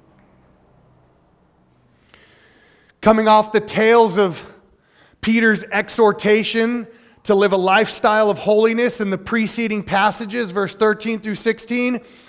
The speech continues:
now Peter hits us with an appeal to live a life of reverence.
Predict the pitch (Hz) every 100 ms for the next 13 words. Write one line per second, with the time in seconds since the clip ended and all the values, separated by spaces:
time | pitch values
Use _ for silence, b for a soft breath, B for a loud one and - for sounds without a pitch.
0 | B 160 214 233 233 247 247 247 180 233
1 | 233 254 247 - B B - 202 208 190
2 | - 233 240 247 240 B B 226 214 202
3 | 202 196 214 - 202 151 190 151 147 117
4 | - - -